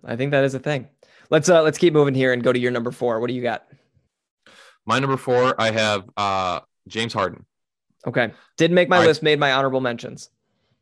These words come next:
Speaker 2: Uh, okay. I think it's, uh, proven that in the past two ways that he's exited a team, it was not done the right way. And I think as an N B A fan,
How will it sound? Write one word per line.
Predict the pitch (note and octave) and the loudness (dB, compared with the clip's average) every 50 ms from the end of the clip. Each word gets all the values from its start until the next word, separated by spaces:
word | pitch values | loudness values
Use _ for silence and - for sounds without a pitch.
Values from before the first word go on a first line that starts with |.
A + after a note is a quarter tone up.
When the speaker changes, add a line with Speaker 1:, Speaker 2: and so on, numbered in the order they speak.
| _ _ - | _ _ -8
Speaker 2:
Uh, | G#2 G#2 G#2 B2+ | -8 -6 -6 -6
okay. | C#3 C3+ B2 D#3+ D3+ _ _ _ _ _ _ _ _ _ - _ _ - - - | -4 -4 -6 -8 -8 _ _ _ _ _ _ _ _ _ -20 _ _ -16 -8 -4
I | G2+ A2 | -2 -2
think | A2 - B2+ B2 A#2 A#2+ | -2 -2 -4 -4 -2 -4
it's, | A#2 A2 - - - - | -4 -4 -6 -10 -10 -4
uh, | G#2 G#2 G2 F#2+ | -2 -2 -2 -2
proven | - - B2+ B2+ A#2+ B2+ B2 B2 B2+ - _ _ _ _ _ - | -4 -4 -4 -4 -4 -4 -6 -8 -10 -12 _ _ _ _ _ -6
that | A2 G#2+ G#2 - - - | -4 -2 -2 -2 -4 -8
in | A2 G#2 | -10 -8
the | G2 - | -10 -8
past | - A2+ G#2+ A2 G#2+ - - - _ _ _ | -4 -2 -2 -2 -2 -4 -10 -18 _ _ _
two | - - C3 | -6 -2 0
ways | B2+ B2 A#2 A#2 A#2 G#2+ | 0 2 2 0 0 -2
that | A2+ A2+ A2+ A2+ A2+ A2+ _ _ _ - | -4 -8 -10 -12 -18 _ _ _ _ -12
he's | G#2 A2 G#2 - | -10 -10 -8 -6
exited | - G#2+ G#2 G#2+ G#2 G#2 | -6 -6 -6 -4 -6 -6
a | G2 F#2 | -6 -8
team, | - - G2+ F#2+ F#2 - _ _ _ _ _ _ _ _ _ _ _ _ - - | -8 -8 -8 -8 -8 -12 _ _ _ _ _ _ _ _ _ _ _ _ -10 -6
it | B2 | -6
was | B2 A2 G#2+ | -4 -4 -4
not | G#2+ G#2 G#2+ - | -2 -4 -4 -4
done | A2 F#2 F2+ | -4 -8 -6
the | F#2 | -6
right | F#2 F2+ F2 - _ _ | -6 -6 -6 -6 _ _
way. | - D#2+ E2 D2 D2 C#2+ - _ _ _ _ _ _ _ | -10 -8 -8 -6 -8 -10 -14 _ _ _ _ _ _ _
And | - G#2+ | -6 -4
I | G#2 G#2 | -4 -4
think | G#2 - A#2+ A2+ G#2+ A2 | -4 -4 -6 -6 -6 -6
as | G#2+ G#2 | -6 -6
an | G#2+ | -6
N | - G#2+ G#2+ G#2 | -6 -6 -8 -6
B | G#2 G#2 | -4 -4
A | G2+ G2+ | -4 -4
fan, | - - G#2 G2 F#2+ F#2+ F#2+ F#2+ F#2 | -4 -6 -6 -6 -6 -6 -8 -10 -12